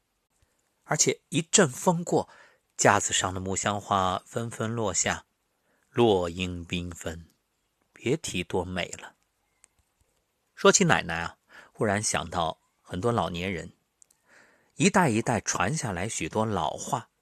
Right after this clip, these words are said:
虽然他们不一定有什么文化知识，但是这些老话真的，现在想想，相当有道理。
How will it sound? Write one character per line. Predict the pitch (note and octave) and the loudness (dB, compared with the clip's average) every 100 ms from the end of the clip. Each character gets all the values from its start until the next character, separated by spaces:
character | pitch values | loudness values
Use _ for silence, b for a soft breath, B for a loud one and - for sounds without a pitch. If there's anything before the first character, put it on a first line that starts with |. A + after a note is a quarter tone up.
| _ _ _ _ _ | _ _ _ _ _
虽 | - A#3 | 0 4
然 | F#3 D#3+ b b b b | 4 2 b b b b
他 | - | 0
们 | F#3+ E3 | 2 2
不 | - G3 | 2 0
一 | F#3+ | 2
定 | G3+ C#3 | 2 2
有 | F2+ F#2 | 0 -2
什 | - F2 | -6 -4
么 | G2 F#2 F2+ - _ | -2 -2 -4 -6 _
文 | A2 C3+ F3 | 0 0 0
化 | D#3 F#2+ | 0 0
知 | - B2+ | 0 -4
识， | B2+ - - _ _ _ _ _ _ - | -2 -4 -6 _ _ _ _ _ _ -2
但 | G#2 | 0
是 | - F2+ | 0 -4
这 | - | -2
些 | A#2 | 0
老 | G#2 - | 0 0
话 | - G2 G2 - b b b b | 0 -2 -2 -16 b b b b
真 | - C3+ | -2 -2
的， | B2+ - _ _ _ - | -4 -12 _ _ _ -6
现 | - G3+ | 4 4
在 | E3+ C3 | 4 0
想 | - E2+ G#2 | 0 -2 -4
想， | - - _ _ _ _ _ _ _ _ _ | -6 -10 _ _ _ _ _ _ _ _ _
相 | - - A2+ A2 | -4 -2 0 -2
当 | G2+ F2+ | -6 -6
有 | E2 | -8
道 | F2 F2+ | -8 -10
理。 | F#2+ _ | -10 _